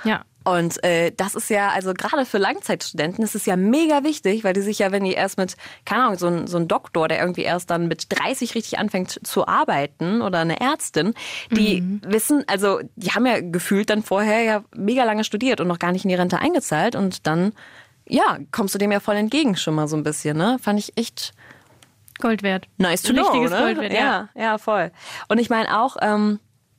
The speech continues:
Speaker 2: für die, die jetzt in der Ausbildung sind und die erstmal schon mal sagen, okay, ich verdiene, ähm,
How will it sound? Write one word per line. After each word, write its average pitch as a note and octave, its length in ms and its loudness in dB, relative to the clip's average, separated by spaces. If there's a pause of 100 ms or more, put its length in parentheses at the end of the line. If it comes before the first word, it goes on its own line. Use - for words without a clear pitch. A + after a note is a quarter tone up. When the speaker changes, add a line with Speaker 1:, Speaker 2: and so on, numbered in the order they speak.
(480)
Speaker 2:
für G3+ 200 2
die, G3 140 -2
die G#3+ 100 2
jetzt G3+ 200 0
in D4 60 0
der F3+ 160 2
Ausbildung A#3 400 0
sind A3+ 180 2
und G3+ 80 -2
die G3 60 0
erstmal F#3 300 0
schon F#3+ 100 -2
mal F3+ 100 2
sagen, F3+ 240 0
okay, F3 220 -2
ich E3+ 160 -4
verdiene, F3+ 420 -2
ähm, E3+ 380 2